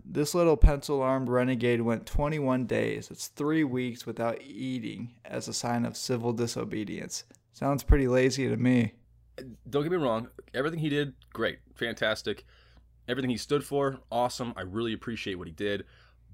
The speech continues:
Speaker 2: But do you think he might have just had a death wish?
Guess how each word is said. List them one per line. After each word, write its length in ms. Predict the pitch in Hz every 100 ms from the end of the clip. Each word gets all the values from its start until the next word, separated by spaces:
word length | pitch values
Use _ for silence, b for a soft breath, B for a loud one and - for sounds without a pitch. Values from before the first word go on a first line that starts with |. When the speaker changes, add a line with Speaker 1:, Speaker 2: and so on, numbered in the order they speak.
| -
Speaker 2:
But 520 | 151 147 123 - - - - - _ _ _ _
do 80 | 131
you 160 | 135 139
think 420 | - 180 226 220
he 220 | - 165
might 360 | 147 143 135 196
have 80 | 185
just 160 | 160
had 160 | 147 170
a 40 |
death 400 | 95 - 90 -
wish? 460 | 143 156 - -